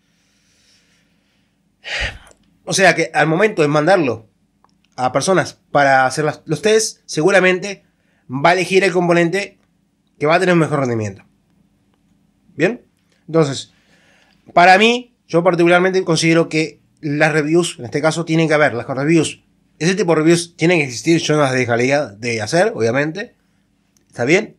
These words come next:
existan. Pero además tiene que haber reviews de personas pa-, de particulares. ¿Bien? Para mí, el hecho de que una review lo haga, en este caso, una persona que, que se lo dio a la compañía, ¿bien? Sirve por el hecho de que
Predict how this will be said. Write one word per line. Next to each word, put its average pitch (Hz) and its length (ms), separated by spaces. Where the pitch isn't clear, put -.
existan. 175 540
Pero 185 200
además 214 340
tiene 226 200
que 220 60
haber 202 140
reviews 190 520
de 143 180
personas 170 460
pa-, 135 160
de 143 200
particulares. 139 760
¿Bien? 113 340
Para 165 240
mí, 208 240
el 175 120
hecho 143 220
de 131 140
que 131 200
una 160 260
review 160 260
lo 151 80
haga, 147 140
en 143 60
este 143 120
caso, 143 260
una 131 280
persona 135 360
que, 110 320
que 123 120
se 110 120
lo 120 100
dio 160 220
a 170 60
la 139 80
compañía, 156 640
¿bien? 151 320
Sirve 196 400
por 156 160
el 156 80
hecho 170 180
de 170 140
que 160 320